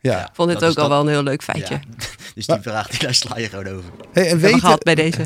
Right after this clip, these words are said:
Speaker 1: weten mensen dit in de praktijk ook? Ben je daar wel eens aan het, of, eh, op de S P C, ben je daar ook wel eens aan het zingen? En, eh?
Speaker 2: Ja, nou ja, nou ja, we hadden bijvoorbeeld, eh, collega Valentijn waren we van de week waren we op, eh, een leuk, eh, leuk gezellig feest op het strand. En dat is eigenlijk wat je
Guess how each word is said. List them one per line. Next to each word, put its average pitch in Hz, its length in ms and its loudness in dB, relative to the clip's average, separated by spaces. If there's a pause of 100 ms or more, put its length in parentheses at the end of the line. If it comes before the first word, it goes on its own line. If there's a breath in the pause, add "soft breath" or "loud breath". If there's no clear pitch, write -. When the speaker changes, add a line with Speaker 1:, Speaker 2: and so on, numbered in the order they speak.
(160)
Speaker 1:
weten 185 360 2
mensen 180 280 2
dit 170 180 0
in 170 100 2
de 165 80 0
praktijk 190 560 0
ook? 120 220 0
Ben 147 140 4
je 156 80 2
daar 165 200 2
wel 165 120 -4
eens 139 160 -6
aan 151 100 -6
het, 131 240 -8
of, 143 180 -4
eh, 131 360 -6
op 131 120 -8
de 127 140 -4
S - 60 -2
P - 40 -10
C, 143 400 2
ben 139 100 2
je 151 60 2
daar 151 100 0
ook 160 120 -2
wel 165 80 -2
eens 143 120 -2
aan 151 60 -4
het - 80 -6
zingen? 151 420 -2
En, 131 140 -4 (100)
eh? 120 420 -4
Speaker 2:
Ja, 381 300 -12
nou 107 160 -6
ja, 92 100 -4
nou 95 200 -8
ja, 82 140 -10
we 82 60 -14
hadden 92 180 -12
bijvoorbeeld, 98 380 -12
eh, 101 140 -6
collega 107 380 -8
Valentijn 117 540 -4
waren 90 240 -10
we 92 100 -12
van 95 160 -10
de 95 60 -8
week 98 200 -8
waren 101 260 -10
we 101 60 -10
op, 101 220 -14
eh, 107 480 -12 (540 soft breath)
een 104 120 -12
leuk, 117 220 -6
eh, 107 240 -6
leuk 123 160 -4
gezellig 113 380 -6
feest 139 280 -6
op 127 60 -10
het 127 100 -10
strand. 139 400 -10 (580 loud breath)
En 104 100 -12
dat 117 140 -2
is 104 100 -8
eigenlijk 95 320 -6
wat - 100 -20
je 98 60 -12